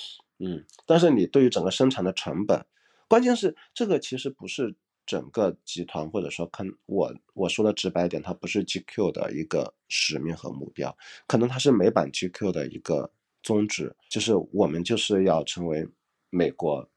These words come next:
最好的杂志，我们要成为美国不仅是时装最好的杂志，我们在非虚构上也是最好的，我们要去冲击普利策奖，要去冲击国家杂志奖。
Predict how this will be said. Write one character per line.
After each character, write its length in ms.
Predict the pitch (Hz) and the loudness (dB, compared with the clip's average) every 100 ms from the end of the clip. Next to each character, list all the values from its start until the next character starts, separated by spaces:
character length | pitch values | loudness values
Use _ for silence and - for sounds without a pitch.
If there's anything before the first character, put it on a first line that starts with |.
| _ _ | _ _
最 180 | - 127 | -2 0
好 180 | 92 - | 0 -6
的 120 | - | -14
杂 220 | - - - | -10 -10 -8
志， 200 | - 73 | -8 -6
我 120 | - | -6
们 140 | 80 95 | -2 0
要 80 | 95 | 0
成 180 | - | -2
为 120 | 92 87 | -2 0
美 200 | 87 80 | -2 -4
国 340 | - 80 82 - - - - _ _ _ | -2 -2 -2 -8 -20 -20 -20 _ _ _
不 100 | 120 | -2
仅 160 | 98 82 | 0 -2
是 120 | 104 | -2
时 200 | 101 98 | -4 -2
装 160 | 104 101 | 0 0
最 120 | 110 | -2
好 120 | 90 | -2
的 100 | 71 | -6
杂 180 | - - | -6 -8
志， 220 | - 87 | -6 -6
我 180 | 76 76 | -4 -6
们 340 | 73 73 - - | -6 -8 -10 -6
在 300 | 101 80 - _ _ _ _ - | -2 -2 -4 _ _ _ _ -4
非 140 | 107 | -2
虚 120 | 101 | -2
构 140 | 101 107 | -2 -2
上 160 | 98 | -4
也 120 | 76 80 | -6 -6
是 160 | - | -6
最 180 | 90 87 | -2 -2
好 200 | - - | -4 -14
的， 180 | - - | -16 -16
我 140 | - 69 | -12 -10
们 260 | 69 76 - | -10 -12 -10
要 180 | - 82 | -4 -4
去 180 | - 85 | -4 -8
冲 200 | - 85 | -8 -8
击 160 | 87 82 | -6 -8
普 160 | - | -8
利 120 | 76 78 | -8 -8
策 240 | - 87 | -6 -10
奖， 240 | 76 71 52 | -8 -12 -12
要 120 | - 78 | -10 -10
去 180 | - | -10
冲 200 | 85 - | -12 -12
击 240 | 82 76 71 - | -10 -8 -10 -6
国 120 | 80 | -6
家 120 | 76 | -4
杂 160 | - - | -8 -10
志 160 | - | -8
奖。 180 | - - | -8 -12